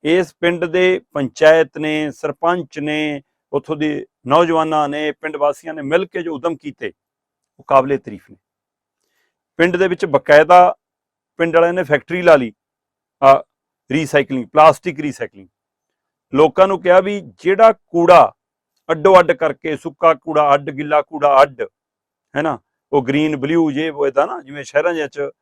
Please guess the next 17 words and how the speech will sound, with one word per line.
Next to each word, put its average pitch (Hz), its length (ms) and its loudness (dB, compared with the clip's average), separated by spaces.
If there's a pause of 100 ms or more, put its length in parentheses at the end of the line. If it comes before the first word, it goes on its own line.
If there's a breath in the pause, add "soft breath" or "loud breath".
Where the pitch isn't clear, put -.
(220)
ਟੋਟਕਾ, 156 360 -2
ਸ਼ਹਿਰਾਂ 202 280 -2
'ਚ 226 40 -2
ਤਾਂ 233 80 0
ਟੋਟਕਾ 175 360 -2
ਹੀ 202 160 2
ਹੈ, 185 80 0
ਦਿਖਾਵਾ 151 400 2
ਹੀ 185 140 -2
ਹੈ। 101 60 -8 (420)
ਇਸ 180 180 -4
ਪਿੰਡ 180 180 -6
ਨੇ 196 140 0
ਅਸਲੀਅਤ 214 340 -2
'ਚ - 80 -20
ਕਰਕੇ 156 280 -6
ਦਿਖਾਇਆ, 101 280 -14